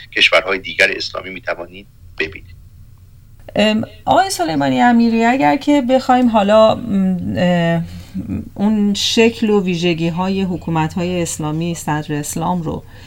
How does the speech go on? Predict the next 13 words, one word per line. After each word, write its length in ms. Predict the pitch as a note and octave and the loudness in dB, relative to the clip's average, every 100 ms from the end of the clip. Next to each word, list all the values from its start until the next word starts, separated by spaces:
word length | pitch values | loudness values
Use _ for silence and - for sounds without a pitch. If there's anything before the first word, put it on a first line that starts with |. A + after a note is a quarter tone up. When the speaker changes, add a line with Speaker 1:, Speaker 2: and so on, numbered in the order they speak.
| - - - - - | -20 -18 -20 -12 -4
Speaker 2:
اه، 240 | F3 E3+ | -2 -2
بخوایم، 640 | E3+ G#3 A#3 B3 A#3 A#3+ A3 | 0 0 2 2 4 4 4
اه، 680 | G3 F#3 F3 E3+ D#3+ D#3 - | 2 2 2 2 0 -4 0
با 240 | F3+ F3+ | 4 4
جمهوری 420 | E3+ F3 F3 G3 | 2 -2 0 0
اسلامی 300 | G3 F3 E3+ | -2 -2 -4
در 220 | F#3 E3+ E3 | 0 0 2
نظر 340 | D#3+ D#3+ D#3 | 0 -2 -2
بگیریم 300 | D#3 D#3+ D#3+ | -2 -2 -2
و 140 | D#3+ | -2
قیاسی 520 | D#3 E3 E3 F3+ - E3 | -2 -2 0 0 0 -2
داشته 360 | D#3+ - E3 | -2 -2 -4
باشیم، 640 | D#3 D#3 - G#3 G3+ E3 | -2 -4 -2 -2 0 -2